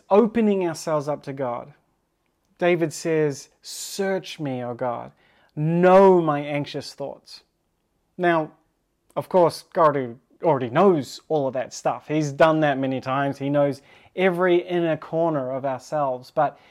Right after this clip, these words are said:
there is something very cool and very spiritually cleansing about opening ourselves up, being vulnerable to God,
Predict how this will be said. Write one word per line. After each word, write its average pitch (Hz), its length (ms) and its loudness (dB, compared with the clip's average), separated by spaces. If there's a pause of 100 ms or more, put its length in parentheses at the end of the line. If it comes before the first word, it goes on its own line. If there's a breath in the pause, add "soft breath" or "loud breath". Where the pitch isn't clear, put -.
(240 soft breath)
there 175 180 2
is 160 120 -2
something 202 680 0
very 190 340 0
cool 156 440 -2
and 143 120 -4
very 190 680 0 (520 soft breath)
spiritually 208 1200 -2
cleansing 151 880 -2 (300 soft breath)
about 160 500 0 (140)
opening 220 640 2
ourselves 156 560 -6
up, 135 240 -8 (400)
being 180 380 2
vulnerable 170 840 0
to 143 120 -14
God, 127 420 -6